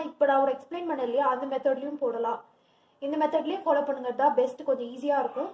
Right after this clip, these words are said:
So cost of work uncertified இங்க கண்டுபிடிச்சது ஃபார்ட்டி ஃபோர் தௌசண்ட் த்ரீ சிக்ஸ்டி ஃபைவ். எனக்கு தெரிஞ்ச அளவுக்கு எவ்வளவு பாசிபிள் வேஸ்ல என்னென்னலாம் கால்குலேட் பண்ண முடியுமோ நான் அதெல்லாம் நான் சொல்லி கொடுத்துட்டு வரேன். நெக்ஸ்ட்,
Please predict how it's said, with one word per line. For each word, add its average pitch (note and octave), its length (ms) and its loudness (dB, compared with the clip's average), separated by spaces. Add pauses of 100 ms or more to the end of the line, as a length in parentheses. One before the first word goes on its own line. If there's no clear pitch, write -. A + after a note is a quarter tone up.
So C#4+ 180 -4
cost D4+ 280 2
of E4 140 -6
work C4+ 200 0
uncertified B3+ 400 -4
இங்க A#3 180 -14
கண்டுபிடிச்சது B3 460 -8 (1040)
ஃபார்ட்டி B3+ 440 -14 (140)
ஃபோர் C4 280 0 (120)
தௌசண்ட் A#3+ 400 -6
த்ரீ A#3 120 -4 (200)
சிக்ஸ்டி - 280 -20 (120)
ஃபைவ். A3 240 -8
எனக்கு A#3 300 -4 (280)
தெரிஞ்ச D#4 260 0
அளவுக்கு E4+ 240 0 (120)
எவ்வளவு D#4+ 260 -4
பாசிபிள் D#4 420 0
வேஸ்ல D4 320 2
என்னென்னலாம் C#4 400 2
கால்குலேட் C4+ 360 4
பண்ண A#3+ 160 0
முடியுமோ A#3+ 280 -2
நான் C#4+ 120 6
அதெல்லாம் A#3+ 240 2
நான் B3+ 160 -2
சொல்லி A3+ 180 -8
கொடுத்துட்டு A3 400 -12
வரேன். G3+ 180 -4 (2250)
நெக்ஸ்ட், D#4 340 0